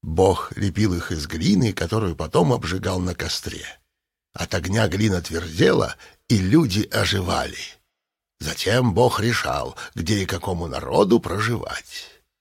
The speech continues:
Примерно так же были созданы животные,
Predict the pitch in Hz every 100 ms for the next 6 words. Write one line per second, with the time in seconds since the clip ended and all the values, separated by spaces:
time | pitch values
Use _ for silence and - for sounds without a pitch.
0 | _ _ _ _ - - - 101 107 170
1 | 180 220 294 247 170 165 175 147 220 190
2 | 190 180 147 107 95 92 104 98 87